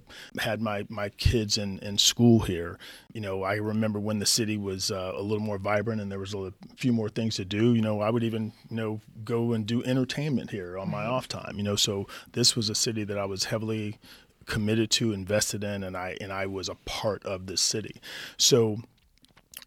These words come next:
Speaker 1: that meant a lot when I had the opportunity to actually come back here and be the chief of police for this city, because I realized that things had changed.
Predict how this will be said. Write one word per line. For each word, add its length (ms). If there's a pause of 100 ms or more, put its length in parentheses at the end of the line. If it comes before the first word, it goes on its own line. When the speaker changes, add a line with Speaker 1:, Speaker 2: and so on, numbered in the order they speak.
(440)
Speaker 1:
that 340 (840)
meant 340
a 60
lot 400
when 200
I 60
had 260
the 80
opportunity 400
to 80
actually 280
come 240
back 260
here 100
and 100
be 100
the 120
chief 280
of 80
police 360
for 280
this 160
city, 300
because 280
I 60
realized 580
that 140
things 200
had 80
changed. 480